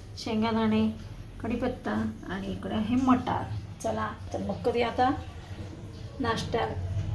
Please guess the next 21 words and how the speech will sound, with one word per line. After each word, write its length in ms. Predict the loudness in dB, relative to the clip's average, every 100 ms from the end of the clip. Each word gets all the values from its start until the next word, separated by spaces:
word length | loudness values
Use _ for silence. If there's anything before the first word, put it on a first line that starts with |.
| 0
नाश्ता 380 | 4 4 4 6
करते, 400 | 6 6 4 2
म्हणजे 400 | 2 -4 -2 -2
करूया 320 | 0 4 4
सुरुवात 440 | 6 6 8 6 4 -2 -8 -6 2 10
पोहे 200 | 10 10
करायला. 480 | 2 0 0 0 -4 -8 -12 -12 -10 -8 -2
आणि 200 | 2 6
हे 140 | 6
पहा, 320 | 8 8 8 8
इकडे 280 | 6 6
दोडक्याची 500 | 8 8 8 6 6
भाजी 280 | 6 8 6
पण 240 | 6 6 6
रेडी 240 | 6 8
आहे, 420 | 8 10 6 6 2 2 0 -2 -6
टिफिन 440 | 4 4 6 4 4
भरून 260 | 4 4
ठेवते 460 | 4 2 2 -4 -4
मिस्टरांचा. 580 | -4 -6 -2 -2 -2 -2 -2 -2 -2 -4 -4 -4 0 2 0 -2 -6 -8 -6 2
चला, 220 | 4 4